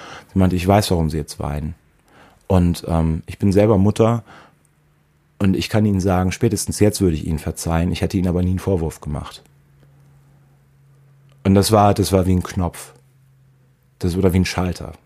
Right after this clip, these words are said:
Das war wirklich, das, das war so ein Moment, wo die, da habe ich jetzt noch Gänsehaut, wenn ich darüber nachdenke.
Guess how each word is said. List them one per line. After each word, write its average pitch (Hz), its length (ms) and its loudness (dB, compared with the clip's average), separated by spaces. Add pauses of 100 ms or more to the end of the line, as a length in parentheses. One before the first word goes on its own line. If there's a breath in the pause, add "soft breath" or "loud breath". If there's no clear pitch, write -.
(140)
Das 87 140 -2
war 87 120 4
wirklich, 95 320 2
das, - 280 -2
das - 200 -6
war 92 100 4
so 85 100 0
ein 82 60 2
Moment, 87 320 4 (160)
wo 87 60 -8
die, 80 280 -6
da 82 280 -4 (200)
habe 82 200 -6
ich - 40 -6
jetzt 107 220 2
noch 98 80 2
Gänsehaut, 104 460 2
wenn 87 60 0
ich 82 80 -4
darüber 82 220 -2
nachdenke. 82 540 -4